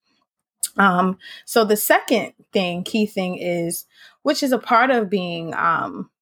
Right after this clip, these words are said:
selfless, is also being kind to yourself. Um, so that has to do with that,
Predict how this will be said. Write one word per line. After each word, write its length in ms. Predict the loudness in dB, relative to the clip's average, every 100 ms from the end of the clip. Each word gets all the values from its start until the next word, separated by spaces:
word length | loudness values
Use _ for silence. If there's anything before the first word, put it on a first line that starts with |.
| _
selfless, 560 | 0 0 2 0 0 2
is 160 | 0 2
also 400 | 0 2 0 0
being 380 | 0 2 2
kind 340 | 2 2 2 -2
to 80 | -4
yourself. 640 | -6 -2 0 0 -2 -10 -20 -20 -18 -18 -2
Um, 500 | 2 2 2 -2 -10 -8
so 300 | 0 2 4
that 300 | 2 2 0
has 300 | 0 0 -4
to 80 |
do 200 | -6 -4
with 180 | -4 -4
that, 220 | -4 -4